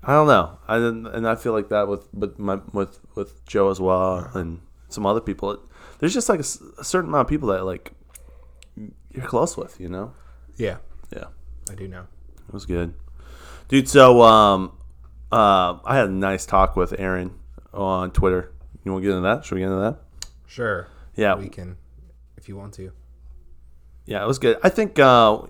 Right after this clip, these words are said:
Speaker 1: he was just talking a little bit about, I mean, I can read what, what he says, but he's just talking a little bit about, like, how,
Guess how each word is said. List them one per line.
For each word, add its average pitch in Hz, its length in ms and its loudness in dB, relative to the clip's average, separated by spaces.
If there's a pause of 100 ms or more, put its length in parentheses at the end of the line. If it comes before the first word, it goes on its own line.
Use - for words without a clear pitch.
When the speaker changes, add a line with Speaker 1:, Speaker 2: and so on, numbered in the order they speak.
(140)
Speaker 1:
he 143 140 -2
was 185 180 2
just - 320 -6
talking 127 280 4
a 117 60 0
little 110 200 4
bit 104 140 2
about, 92 640 2
I - 40 -12
mean, 101 100 -6
I 101 80 -4
can 95 140 -6
read 90 200 -4
what, 87 160 -6 (200)
what - 80 -16
he 92 80 -10
says, 92 220 -6
but 127 80 0
he's 156 120 2
just 160 160 -4
talking 123 260 4
a 107 60 0
little 107 180 0
bit 92 140 4
about, 90 440 2
like, 90 240 -10 (480)
how, 98 520 2